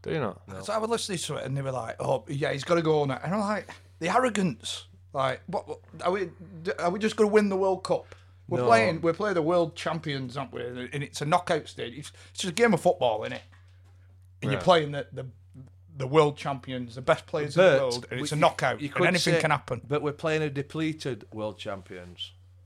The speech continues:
Speaker 3: Well, they might be
Speaker 2: But
Speaker 3: double world champions
Speaker 2: Well,
Speaker 3: now.
Speaker 2: but they've not, but they've not got, uh, Benzema, who was the top man, Pogba, another prick, I think, by the way, uh, Kante.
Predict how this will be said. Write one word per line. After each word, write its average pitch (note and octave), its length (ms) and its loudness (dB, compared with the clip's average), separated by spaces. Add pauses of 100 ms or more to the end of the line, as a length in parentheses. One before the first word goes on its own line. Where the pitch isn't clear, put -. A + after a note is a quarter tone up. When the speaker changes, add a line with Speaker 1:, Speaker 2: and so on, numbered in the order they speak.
(300)
Speaker 3:
Well, D#3 240 -6 (180)
they C3+ 80 -6
might D3 240 0
be C#3+ 80 -8
Speaker 2:
But C#3+ 220 -4
Speaker 3:
double E3 240 0
world C#3 220 -4
champions B2+ 600 -10
Speaker 2:
Well, C#3 160 2
Speaker 3:
now. B2 120 4
Speaker 2:
but D3 120 -2
they've D3+ 300 0
not, D3 220 -4
but C#3 220 -6
they've D3+ 220 -2
not D3+ 320 -4
got, B2+ 460 0 (680)
uh, A2+ 540 -6
Benzema, C#3+ 600 -4 (340)
who A#2 80 -12
was G#2+ 100 -12
the A2 80 -12
top - 300 -8
man, A#2+ 200 -8 (1000)
Pogba, D3 520 0 (760)
another G2 200 -10
prick, - 320 -12
I G2 140 -4
think, F#2+ 280 -14
by F#2+ 160 -8
the F2+ 100 -10
way, F2+ 140 -12 (520)
uh, A2 500 -4 (500)
Kante. D3 720 -4